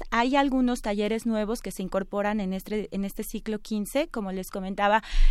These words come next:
queremos también transformar de manera artística lo que significa conmemorar el movimiento del sesenta y ocho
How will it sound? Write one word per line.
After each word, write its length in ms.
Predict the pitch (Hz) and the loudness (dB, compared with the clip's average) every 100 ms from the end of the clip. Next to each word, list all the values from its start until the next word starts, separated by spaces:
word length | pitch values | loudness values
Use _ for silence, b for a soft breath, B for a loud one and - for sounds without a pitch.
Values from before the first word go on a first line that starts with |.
| B | B
queremos 680 | - 220 220 233 240 247 233 | 4 2 4 4 4 2 0
también 380 | 190 208 220 220 | 0 0 0 0
transformar 680 | 233 240 - 208 214 208 208 | 0 -2 2 6 8 8 4
de 80 | 233 | 0
manera 460 | 202 208 202 220 | 0 0 0 0
artística 680 | 214 - 226 - 226 - 208 | 0 -2 -4 -4 -6 -2 -2
lo 200 | 233 185 | -2 -4
que 280 | - 180 175 | -4 -4 -4
significa 720 | - 196 196 202 262 254 254 | -4 -4 -2 -2 -2 0 2
conmemorar 640 | 214 202 190 185 185 185 | 2 0 -2 -2 0 0
el 80 | 196 | 0
movimiento 580 | 202 180 170 180 180 190 | -2 -2 -4 -4 -4 -4
del 200 | 196 175 | -4 -4
sesenta 440 | - - 175 165 | -6 -6 -4 -4
y 120 | 165 175 | -2 -2
ocho 280 | 170 269 | -2 -2